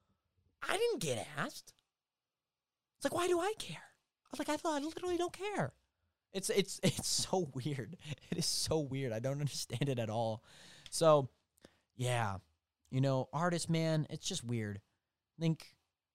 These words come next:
step on your, uh, well, you, use your feet for, for walking. Use your mouth for talking. Use your hands for grabbing.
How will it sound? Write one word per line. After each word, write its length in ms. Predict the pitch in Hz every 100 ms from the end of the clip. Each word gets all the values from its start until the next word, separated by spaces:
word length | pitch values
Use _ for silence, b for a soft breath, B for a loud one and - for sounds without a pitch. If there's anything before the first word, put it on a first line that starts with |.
| _ _ _ _ _ _
step 240 | - 233 226
on 100 | 226
your, 220 | 190 160 -
uh, 220 | 165 151 143
well, 140 | 151
you, 320 | 214 208 - - - _ - 185 170 147 _
use 220 | 330 302 254
your 120 | 247
feet 340 | - 220 196
for, 460 | - 175 170 156 135 -
for 100 | -
walking. 500 | 143 139 131 113 - - _ _ _ _ _ _ _
Use 200 | - 185
your 100 | 180
mouth 260 | 175 170 165
for 140 | -
talking. 600 | 151 - 107 104 - 101 107 _ _ _ _
Use 200 | 156 151
your 100 | 139
hands 240 | 135 135
for 120 | -
grabbing. 520 | 113 120 110 101 95